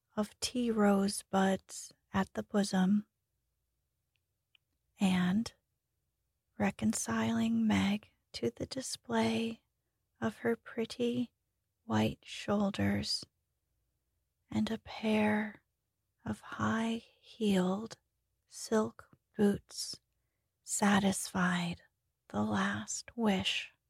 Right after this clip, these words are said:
of her heart. A lace handkerchief, a plumy fan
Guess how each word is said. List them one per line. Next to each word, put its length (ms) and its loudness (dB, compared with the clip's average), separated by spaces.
of 120 -6
her 160 -8
heart. 600 -6
A 80 0
lace 560 2
handkerchief, 840 -2
a 100 2
plumy 540 6
fan 720 2